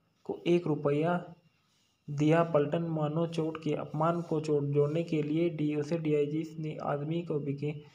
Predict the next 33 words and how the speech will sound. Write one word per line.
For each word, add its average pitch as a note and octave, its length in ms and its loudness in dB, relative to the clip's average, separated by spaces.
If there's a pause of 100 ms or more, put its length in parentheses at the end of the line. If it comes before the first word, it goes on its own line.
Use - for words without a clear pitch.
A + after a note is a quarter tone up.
(340)
बिकेक D#3+ 420 0
के - 320 -2
पकड़ा D3+ 400 0
दिया D#3 240 0
और E3 200 0
खो-, D3 400 -2
खोका D3+ 280 0
का E3 180 0
जीवन D3+ 400 -2
जीने D3 300 -2
के D3+ 180 -2
लिए D3+ 200 0
मजबूर D3 380 -2
किया। C#3+ 340 0 (1120)
पलटन D3 300 0
खोका D3 300 4
को E3 160 0
बहुत D3+ 280 2
प्यार F3 140 2
करती D3 340 -4
थी D#3+ 160 -4
और D#3+ 140 0
इसलिए D#3 320 -2
उसने D3+ 200 -4
अपनी D3+ 220 -2
जेल D3 240 -2
की D3+ 160 -2
अवधि C#3+ 240 0
पूरी D3 280 -4
करने C#3 300 -4
के C#3 140 -4
लिए E3+ 140 -2
खोका D3+ 400 -2